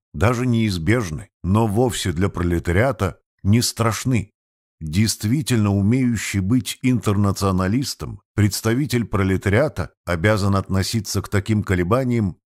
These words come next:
с величайшей осторожностью и терпимостью, обязан предоставить самим непролетарским трудящимся массам изжить эти колебания на собственном опыте. Нетерпимы и беспощадны,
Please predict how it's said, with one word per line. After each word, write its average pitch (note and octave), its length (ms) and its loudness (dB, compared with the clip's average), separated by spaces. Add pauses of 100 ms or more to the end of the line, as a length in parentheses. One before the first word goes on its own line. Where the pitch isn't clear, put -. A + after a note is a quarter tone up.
(140)
с - 140 -10
величайшей A#2 800 0
осторожностью B2 1080 -2
и A#2+ 140 -2
терпимостью, A#2+ 920 -2 (360)
обязан F#2+ 560 0
предоставить G2 880 0
самим A#2+ 440 0
непролетарским G2+ 920 0
трудящимся G2 760 -2
массам A#2 580 -2 (260)
изжить A#2+ 560 0
эти E2+ 160 -4
колебания G2 800 -2
на F2+ 160 0
собственном B2+ 800 -2
опыте. - 480 -4 (500)
Нетерпимы G2+ 840 2
и - 160 -4
беспощадны, G2 1080 -4